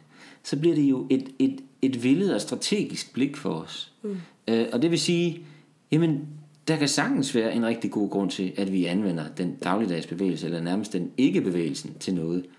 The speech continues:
Speaker 1: Så fordi vi har en mening med det.
Speaker 2: Ja.
Speaker 1: Vi vil et eller andet med den.
Speaker 2: Mm.
Speaker 1: Og det er det, der er det afgørende.
Speaker 2: Ja.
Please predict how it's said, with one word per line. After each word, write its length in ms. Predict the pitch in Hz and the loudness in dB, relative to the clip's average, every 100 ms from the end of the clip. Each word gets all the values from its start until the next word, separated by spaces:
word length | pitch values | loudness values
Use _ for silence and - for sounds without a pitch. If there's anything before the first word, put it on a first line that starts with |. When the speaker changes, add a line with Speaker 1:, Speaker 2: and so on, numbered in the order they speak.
| _ | _
Speaker 1:
Så 120 | - | -2
fordi 120 | 170 | 0
vi 140 | 175 156 | 0 0
har 180 | 151 165 | 0 0
en 120 | 120 | 2
mening 280 | 151 208 131 | 2 0 0
med 120 | 147 | -2
det. 140 | 147 - | -4 -6
Speaker 2:
Ja. 120 | 190 - | -8 -6
Speaker 1:
Vi 80 | - | -4
vil 180 | 107 185 | 0 2
et 60 | 135 | 2
eller 180 | 110 | 0
andet 280 | 87 78 80 | 0 -2 -4
med 100 | 76 | -6
den. 100 | - - | -10 -16
Speaker 2:
Mm. 60 | 202 185 - | -16 -16 -12
Speaker 1:
Og 80 | 95 | -6
det 60 | |
er 40 | 87 | -2
det, 120 | - | 0
der 60 | 180 | 0
er 40 | |
det 100 | - | 0
afgørende. 480 | - - - - | -4 -4 -8 -10
Speaker 2:
Ja. 80 | 202 | -8